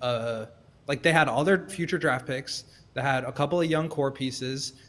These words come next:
They could have decided to go a couple of different directions. It wasn't like they stepped into a situation where they were out a bunch of draft picks.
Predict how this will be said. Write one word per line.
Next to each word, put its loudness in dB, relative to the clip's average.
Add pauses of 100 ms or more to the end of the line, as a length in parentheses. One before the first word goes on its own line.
They -2
could 2
have 4
decided 0
to -4
go 0
a -6
couple -2
of 0
different -4
directions. -4
It -10
wasn't -2
like 0
they -2
stepped -2
into -6
a -4
situation -6
where -4
they 0
were -2
out 2
a -10
bunch -4
of -14
draft 2
picks. -6